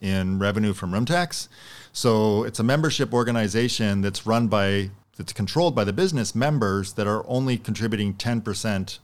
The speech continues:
of their budget. So some people in the municipalities have been pushing back and saying, "Hey, let's change Destination Door County to a municipal member organization so that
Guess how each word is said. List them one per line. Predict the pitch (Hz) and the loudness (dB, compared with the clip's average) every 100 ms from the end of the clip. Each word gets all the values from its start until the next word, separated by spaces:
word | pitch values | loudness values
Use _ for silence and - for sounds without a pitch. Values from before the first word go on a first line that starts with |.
| - | -10
of | 101 | -6
their | 90 80 | -4 -2
budget. | 98 76 73 - _ - - - - _ - | -2 -2 -8 -12 _ -20 -20 -20 -20 _ -6
So | - 123 117 117 | 2 6 6 4
some | - 151 | 2 0
people | 120 139 127 | 0 -2 2
in | |
the | 113 | 2
municipalities | 113 110 104 110 165 143 107 | 2 0 -2 0 2 2 0
have | |
been | 104 | -2
pushing | 95 110 110 | -2 -2 -2
back | 95 98 95 | -2 -2 -2
and | 98 | -6
saying, | 104 101 | -4 -2
"Hey, | 101 120 98 | 0 2 0
let's | 110 - | -2 -2
change | 151 143 - | -2 -2 0
Destination | 120 110 113 110 - 104 | -4 -2 -2 -2 -2 -2
Door | 98 | -2
County | 101 104 95 | -2 -2 -2
to | 101 90 | -4 -4
a | 85 78 | -4 -6
municipal | 98 107 190 - 123 | -2 0 0 -2 -2
member | 98 95 92 | 0 0 0
organization | 87 90 87 82 76 76 73 80 92 123 - _ - - - - | -2 -2 -4 -6 -6 -6 -8 -8 -10 -12 -16 _ -20 -20 -14 -6
so | - 120 113 | 2 4 4
that | 107 107 110 | 4 2 0